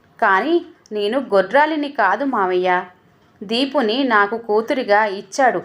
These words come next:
ఆ దేవుడు. దీపుని ఇంటికి తీసుకెళ్ళి ఆయన కళ్ళ ముందే అక్క రూపాన్ని పెంచుతాను" అంది. కోడలిని ఆడిపోసుకునే అత్తగారులు, నిప్పంటించి చంపే ఆడపడుచులున్న ఈ రోజుల్లో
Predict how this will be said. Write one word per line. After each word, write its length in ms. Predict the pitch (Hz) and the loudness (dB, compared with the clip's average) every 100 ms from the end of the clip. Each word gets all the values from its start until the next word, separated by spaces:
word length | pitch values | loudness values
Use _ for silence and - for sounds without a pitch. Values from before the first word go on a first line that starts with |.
| - | -2
ఆ 140 | 175 | 0
దేవుడు. 480 | 170 190 214 190 175 - _ _ _ _ 180 | 0 -2 -2 -4 -8 -12 _ _ _ _ -6
దీపుని 720 | 214 262 277 214 196 262 233 - | -4 -4 -4 -2 -2 -4 -6 -10
ఇంటికి 380 | 202 214 302 294 | -6 -6 -4 -6
తీసుకెళ్ళి 720 | 277 196 190 - 185 180 170 - _ _ - | -6 -6 -6 -4 -2 -2 -4 -6 _ _ -2
ఆయన 320 | 214 240 247 | 0 0 -4
కళ్ళ 400 | 240 208 190 277 | -2 -2 0 0
ముందే 440 | 269 220 196 185 185 _ _ _ | 0 -4 -6 -8 -12 _ _ _
అక్క 260 | 196 196 294 | -4 -2 0
రూపాన్ని 580 | 277 214 202 208 180 240 | 0 0 -2 0 0 -4
పెంచుతాను" 680 | 254 202 202 277 240 180 170 - _ - | -6 -6 -6 0 0 0 -4 -12 _ -2
అంది. 320 | 175 175 175 _ _ _ _ - _ - | 0 -2 -6 _ _ _ _ -20 _ 0
కోడలిని 680 | 285 269 349 359 294 220 254 185 | 4 6 6 4 2 0 -4 0
ఆడిపోసుకునే 920 | 180 233 285 247 214 - 214 214 - | 2 2 0 0 0 0 0 0 0
అత్తగారులు, 680 | 180 180 269 254 202 180 170 - _ _ - | -2 0 0 2 0 -2 -4 -6 _ _ -4
నిప్పంటించి 840 | 247 240 349 311 311 277 269 247 | -2 0 0 0 0 0 0 -4
చంపే 500 | 247 190 185 220 185 | -2 -2 0 0 0
ఆడపడుచులున్న 1000 | 170 170 254 262 208 - 220 202 196 170 165 | 0 0 0 0 0 -2 -4 -2 -2 -2 -4
ఈ 200 | 180 190 | -4 0
రోజుల్లో 600 | 208 202 214 254 427 349 | 2 0 -2 0 0 0